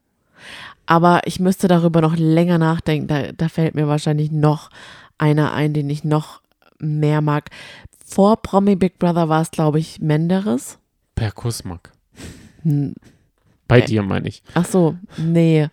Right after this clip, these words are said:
Speaker 1: Aber da bei Promi Big Brother, ähm, hat er so ein bisschen seinen Glow verloren für mich.
Speaker 2: Sonny, der hat gerade einen Livestream gemacht, hat Kartoffelsalat gegessen.
Speaker 1: Oh.
Speaker 2: Ja, der ist auf dem Weg nach N R W.
Speaker 1: Oh.
Speaker 2: Noch eine Weile.
Speaker 1: Ja, und bei dir?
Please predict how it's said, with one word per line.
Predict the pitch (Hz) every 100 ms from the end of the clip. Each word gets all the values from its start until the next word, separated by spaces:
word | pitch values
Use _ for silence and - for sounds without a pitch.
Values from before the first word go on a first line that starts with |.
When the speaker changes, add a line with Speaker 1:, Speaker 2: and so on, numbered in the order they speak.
| _ - - - - - -
Speaker 1:
Aber | 165 170
da | 180
bei | 175
Promi | 175 175 180
Big | 175 170
Brother, | 175 170 175 101
ähm, | 76 76 101 170 180 - _ - - - -
hat | -
er | 175
so | 170
ein | 170
bisschen | 175 - 180 165 165 165 175 -
seinen | 170 160
Glow | 160 160 165
verloren | 185 196 196 202 226
für | -
mich. | 233 285 - - _ _
Speaker 2:
Sonny, | - 101 104
der | 101
hat | 95
gerade | - 98
einen | 98
Livestream | 98 123 - - 107
gemacht, | 101 92 101
hat | 98
Kartoffelsalat | - - 110 143 95 90 90 -
gegessen. | 95 92 95 -
Speaker 1:
Oh. | 180 165 156 147 143 139 139 139 139 143 - _
Speaker 2:
Ja, | - 98 95
der | 104
ist | 104
auf | 110 101
dem | 107 101
Weg | 113 107
nach | 107 98
N | - 104
R | 92
W. | 107 107 - _
Speaker 1:
Oh. | 165 165 151 147 147 147
Speaker 2:
Noch |
eine | 110 104
Weile. | 95 92 95 92 _ - -
Speaker 1:
Ja, | 185
und | 175
bei | 170
dir? | 147 160 160 190